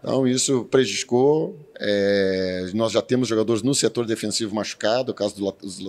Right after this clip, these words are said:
os laterais direitos, estavam com o Daniel Felipe, é... é... suspenso, enfim. Então hoje, principalmente no primeiro tempo, a fase defensiva nossa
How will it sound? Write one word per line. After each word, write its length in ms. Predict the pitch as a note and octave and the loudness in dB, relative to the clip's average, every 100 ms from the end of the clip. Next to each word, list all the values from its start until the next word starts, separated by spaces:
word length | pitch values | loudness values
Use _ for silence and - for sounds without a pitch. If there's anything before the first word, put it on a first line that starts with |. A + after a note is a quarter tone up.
| - | -12
os 120 | A2 | -2
laterais 420 | G2+ - G#2 G2+ | -2 2 2 0
direitos, 480 | G2 G#2+ C3 C3 B2 - - - | 0 0 0 -2 -8 -10 -18 -14
estavam 240 | - A#2 A2 | 0 2 2
com 60 | |
o 40 | A2 | 2
Daniel 300 | A2+ A2+ A2 | 4 4 0
Felipe, 640 | A#2 A2 A#2 - G#2 - - _ _ _ | 0 0 0 0 -2 -4 -16 _ _ _
é... 680 | - G2+ G2 F#2+ F#2 F#2 F2 - - | -2 2 2 2 0 -2 -6 -8 -4
é... 560 | G2 F#2 F2 F2+ F2+ | 0 0 -2 -6 -8
suspenso, 640 | E2+ C3+ - B2+ C#3 C#3+ B2+ | -6 -4 0 2 2 0 -2
enfim. 320 | - A#2+ G#2 - - - - _ _ | -2 -2 -2 -6 -20 -20 -20 _ _
Então 140 | A2+ | 2
hoje, 640 | B2 C3 C3+ C3 A#2 G#2+ - - | 2 2 2 2 4 2 -2 0
principalmente 480 | D3+ D3+ B2+ C3 C3 | 0 2 2 2 0
no 60 | |
primeiro 280 | A#2 A#2+ A#2+ | 2 2 2
tempo, 240 | A#2 B2 A#2+ | 0 0 2
a 60 | |
fase 220 | - A#2+ | 2 2
defensiva 540 | A#2+ - A2 - A2+ A2+ | 0 -2 -2 -2 0 2
nossa 360 | A2+ A2 - | 2 0 0